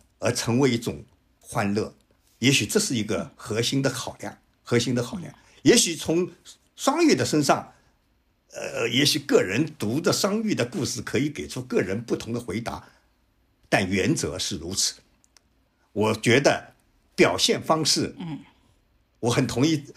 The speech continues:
Speaker 1: 我很，我很想这样的说，表现方式在今天的中国可以是多元的，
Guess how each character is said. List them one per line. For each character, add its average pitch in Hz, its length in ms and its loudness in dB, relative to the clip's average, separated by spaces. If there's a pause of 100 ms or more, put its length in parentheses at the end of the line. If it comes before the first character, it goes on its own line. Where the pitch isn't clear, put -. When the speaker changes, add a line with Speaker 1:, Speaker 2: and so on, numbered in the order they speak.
(160)
Speaker 1:
我 120 140 2
很， 143 240 2
我 139 120 2
很 196 200 4
想 104 200 2
这 - 80 2
样 131 120 4
的 98 80 -6
说， 120 200 0 (340)
表 95 200 4
现 113 260 0
方 120 240 2
式 120 140 2
在 107 160 2
今 139 420 4
天 117 440 2
的 80 260 -8 (1400)
中 107 200 2
国 - 240 -8 (800)
可 - 180 0
以 95 100 0
是 - 120 -6
多 92 180 -2
元 78 220 -10
的， - 120 -16